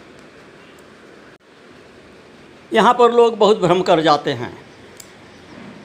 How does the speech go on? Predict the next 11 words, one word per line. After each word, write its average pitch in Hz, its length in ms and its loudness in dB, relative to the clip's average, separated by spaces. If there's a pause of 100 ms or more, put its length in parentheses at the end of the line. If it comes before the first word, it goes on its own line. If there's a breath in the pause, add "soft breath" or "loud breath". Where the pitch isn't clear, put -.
(380)
कि 185 100 -2
ऐसा 190 260 2
करता 185 380 0
है 190 120 2
तो 190 100 -6
क्यों 180 200 -2
सबकी 185 300 -6
पूजा 180 320 -2
नहीं 180 180 0
करता 185 360 0
है, 247 260 -4